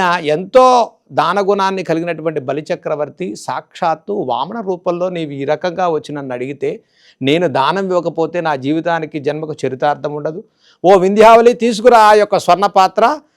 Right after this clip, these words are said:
ఆయన పాద ప్రక్షాళన చేసి ఆయనకి మూడడుగుల్ని దానాన్ని ఇద్దామన్నాడు. ఎప్పుడైతే మూడు అడుగులు అడిగాడో అసలు శాస్త్రబద్ధంగా ఏది దానం ఇచ్చినా అంటే దానం ఇచ్చిన తర్వాత ఆ వస్తువుని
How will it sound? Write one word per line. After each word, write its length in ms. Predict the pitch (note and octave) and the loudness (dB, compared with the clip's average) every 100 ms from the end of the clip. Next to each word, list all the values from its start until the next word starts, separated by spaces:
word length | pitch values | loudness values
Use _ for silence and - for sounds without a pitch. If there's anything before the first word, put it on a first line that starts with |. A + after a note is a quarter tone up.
| _ | _
ఆయన 220 | C#3+ F3+ F3 | 2 2 2
పాద 260 | E3+ F3+ | 2 2
ప్రక్షాళన 680 | F#3+ - G#3 - G3+ G3 F#3+ | 2 -2 -6 2 4 4 2
చేసి 540 | D#3+ F3+ F#3+ A3+ F#3+ - B2+ | -2 -2 -2 -4 -4 -6 -4
ఆయనకి 560 | D#3 E3+ E3+ E3 D3+ - | -2 -2 -2 -4 -4 -10
మూడడుగుల్ని 760 | C3+ E3 F3 D#3+ D3+ D3 D3+ D3 _ _ _ - | -6 0 0 0 -2 -4 -6 -12 _ _ _ -10
దానాన్ని 420 | A#2+ C3 C3 A#2+ | -6 -4 -4 -6
ఇద్దామన్నాడు. 600 | A2+ A#2+ A#2+ G#2+ G#2 - | -8 -10 -10 -14 -10 2
ఎప్పుడైతే 560 | F#3 A3+ C#4+ C#4 A#3+ C4+ | 4 6 8 8 8 4
మూడు 280 | A3+ B3+ | 6 8
అడుగులు 240 | B3+ B3+ B3+ | 8 8 6
అడిగాడో 680 | A#3 A#3 A#3 A#3 C4 A3+ - _ _ _ - | 6 6 6 6 4 2 -4 _ _ _ -6
అసలు 260 | F3+ G#3+ G#3 | 0 0 2
శాస్త్రబద్ధంగా 800 | F#3 G3+ G3+ A#3+ A#3 G#3 A3+ A#3 | 4 4 2 0 0 0 2 2
ఏది 400 | G3 G3 A#3 A#3+ | 4 8 8 6
దానం 360 | G3+ G#3 A3+ | 2 2 2
ఇచ్చినా 300 | G#3+ - G#3 | -2 -2 0
అంటే 180 | G#3 G#3 | 0 0
దానం 460 | F#3 F3 F#3+ G#3+ G3+ | 0 2 2 -2 -8
ఇచ్చిన 280 | F3 A3 A3+ | -12 -8 -2
తర్వాత 380 | G#3 G3 G3 | 2 2 2
ఆ 80 | F#3+ | 2
వస్తువుని 540 | F3 E3 G3 G3 F3+ | 0 0 -2 -2 -4